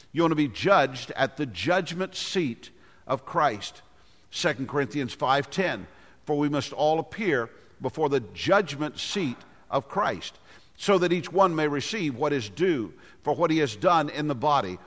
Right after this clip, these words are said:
whether good or evil." Now, the intricacies of this judgment will have to wait for another message, but understand that this is a reward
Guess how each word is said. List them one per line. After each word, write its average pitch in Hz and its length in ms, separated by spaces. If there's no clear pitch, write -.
whether 139 260
good 139 580
or 143 280
evil." 156 500
Now, 151 140
the 143 140
intricacies 170 760
of 131 460
this 170 200
judgment 120 640
will 131 120
have 151 220
to 151 80
wait 156 280
for 139 100
another 131 260
message, 135 480
but 135 300
understand 180 580
that 139 120
this 180 200
is 160 120
a 175 60
reward 147 680